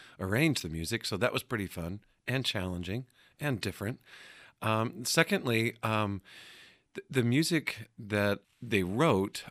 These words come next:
um, has this really interesting, um, combination of, of genres. So it's a, it, there's a, some, you know, retro sounds of, like, some soul and even, even some, um,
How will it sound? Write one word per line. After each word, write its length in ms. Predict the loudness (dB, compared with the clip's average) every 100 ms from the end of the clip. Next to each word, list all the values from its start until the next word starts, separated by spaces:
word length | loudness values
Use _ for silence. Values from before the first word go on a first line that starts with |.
| -4
um, 360 | 0 2 0 -4
has 300 | -2 -2 0
this 420 | 0 2 0 -2 -8 -20 -20 -20 -20 -20 _ -18
really 540 | -10 -2 0 2 4 2
interesting, 800 | 2 0 0 2 2 2 0 -4 -4
um, 580 | -2 0 -2 -4 -8 -12 -20 _ -20 -20 -14
combination 760 | -4 0 0 2 0 0 0 -2
of, 220 | -2 -4 -8
of 160 | -6
genres. 720 | -2 2 2 2 -2 -6 -8 -4
So 400 | -2 2 0 -2 -10 -20 -20 -8
it's 320 | 0 0 2 -2
a, 200 | -2 -2
it, 180 | -4
there's 240 | -2 -2 0
a, 140 | -4 -6 -16 -20 -20 -8
some, 420 | -4 -2 -2 -4 -8 -20 -10
you 120 | -4
know, 100 | -2
retro 600 | 2 4 2 2 2 2
sounds 920 | 2 0 2 2 4 2 0 -2 -4
of, 280 | -4 -4 -4
like, 180 | -6 -6
some 200 | -6 -2
soul 600 | 0 2 2 4 4 4
and 120 | 2
even, 400 | 0 0 0 -4 -8 -20 -20 -14 -2
even 260 | 0 0
some, 460 | 0 0 0 0 -2 -4
um, 520 | -4 -2 -2 -4 -8